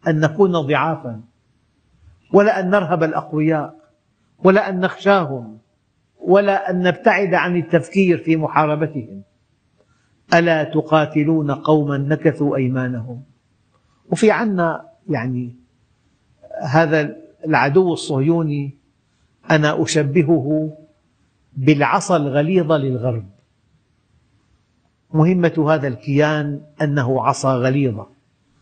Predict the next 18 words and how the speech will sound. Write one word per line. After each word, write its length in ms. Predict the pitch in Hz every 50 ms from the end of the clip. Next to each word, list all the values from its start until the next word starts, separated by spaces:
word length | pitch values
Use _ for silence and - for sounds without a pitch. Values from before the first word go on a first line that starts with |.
| _ _ _ _ _ _ -
أي 200 | 226 233 214 202
بلد 580 | 196 190 175 196 202 196 196 170 160 160 151 -
في 100 | - 151
الشرق 400 | 139 - - 202 190 - - 170
الأوسط 680 | 156 160 185 175 165 151 - 160 160 156 151 - - _ _ _ _ _ _ _ _ _ _ _ _ -
قال 280 | - 180 185 180 175
لا 520 | 170 170 165 165 180 185 175 165 139 - - - - - - _ _ _ _ _ _ _ 143
للغرب، 720 | 156 156 151 151 135 170 190 190 190 175 160 156 - - _ _ _ _ _ _ _ _ _ _ _ _ _ _ _ _ _
هذه 380 | - 165 170 151 151 160 151 151
العصا 440 | 147 127 143 175 - - 160 160
تسحقه. 560 | 143 - 151 123 - - - 131 - - 117 - _ _ _ _ _ _ _ _ _ _ _ _ _ _ _ _ _ _ _ _ _ _ _ _ - 135
أليس 280 | 131 151 151 151 160
كذلك؟ 560 | 147 - 147 127 127 139 143 143 151 156 160 - - _ _ _ - - - - _ _ _ _ _ _ _ _ _ _ _ - 160
لكن 320 | 156 156 233 214 208 208
هذه 380 | 180 170 190 190 160 180 160 160
العصا، 720 | 156 123 151 151 - - 147 143 139 147 175 - - -
والفضل 560 | - 143 127 - - 180 165 151 139 143 135 131
لله، 500 | 131 120 127 131 139 143 139 127 -